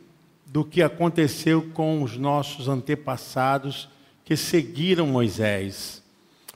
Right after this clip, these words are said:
Todos foram protegidos pela nuvem e passaram pelo Mar Vermelho. Como seguidores de Moisés, eles foram batizados na nuvem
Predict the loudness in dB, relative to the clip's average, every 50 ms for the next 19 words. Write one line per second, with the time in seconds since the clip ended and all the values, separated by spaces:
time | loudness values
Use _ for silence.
0 | _ _ _ 2 4 4 4 2 0 -4 0 2 6 6 8 8 6 6 4 2
1 | 0 -2 -2 2 2 4 4 4 4 4 4 4 4 2 0 0 2 4 4 4
2 | 4 2 0 0 0 -2 -6 -8 -10 -14 -20 _ _ _ _ _ _ _ _ _
3 | 4 6 6 6 6 6 4 4 4 4 4 4 4 2 4 4 4 4 2 2
4 | -2 -2 -4 -8 -10 -14 _ _ _ _ _ _ _ _ -2 -2 0 2 2 2
5 | 2 0 2 4 6 6 8 6 6 4 4 2 0 -2 -4 -8 _ _ _ _
6 | _ _ _ _ _ 4 6 6 4 4 4 4 4 4 4 4 4 4 4 4
7 | 2 2 2 2 2 0 -2 -4 -8 -8 -12 _ _ _ _ _ _ _ _ _
8 | _ _ _ _ _ _ _ _ _ _ _ _ _ _ _ -2 2 4 4 4
9 | 4 2 2 2 2 2 4 4 2 2 4 4 6 8 8 6 6 6 4 2
10 | 2 0 -2 -2 0 2 4 4 4 4 4 4 6 6 4 4 4 2 2 2
11 | -2 -2 0 2 4 4 4 4 4 2 2 2 2 0 -2 -4 -4 0 2 4
12 | 4 6 6 4 4 2 -2 -4 -4 -4 -6 -10 -12 -14 _ _ _ _ _ _
13 | _ 0 2 4 4 4 4 4 4 4 4 4 4 4 4 4 2 2 2 -2
14 | -4 -6